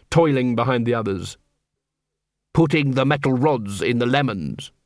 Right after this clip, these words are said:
"Don't be a damn fool." "What's this letter mean?" said Detritus, pointing at the paper.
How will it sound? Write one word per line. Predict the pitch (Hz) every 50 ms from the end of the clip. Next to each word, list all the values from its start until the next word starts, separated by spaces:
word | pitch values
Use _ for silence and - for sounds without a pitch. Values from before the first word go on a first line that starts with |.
| _ _ _ _ _ _ _ _ _ _ -
"Don't | 117 131 135 135 107 98
be | - 123 117
a | 113
damn | 107 110 104 143 131 131 127 123 127 123 123
fool." | 139 - 135 123 143 247 320 330 311 214 - _ _ _ _ _ _ _ _ _ _ _ _ _ _ _ _ _ _ _ _ _ _ _ _ _ _ _ _ _
"What's | 156 214 302 330 302 - _ - - - _ -
this | 143 104 113 123 160 175 208 196 - - -
letter | 214 233 233 220 - - 226 208
mean?" | 196 190 220 226 220 214 208 190 165 127 101 - - _ _ _
said | - - - 143 131
Detritus, | 117 135 - - 151 131 120 - - 110 - -
pointing | _ - 131 127 120 127 120
at | 113
the | - 107
paper. | - 131 113 113 - 104 98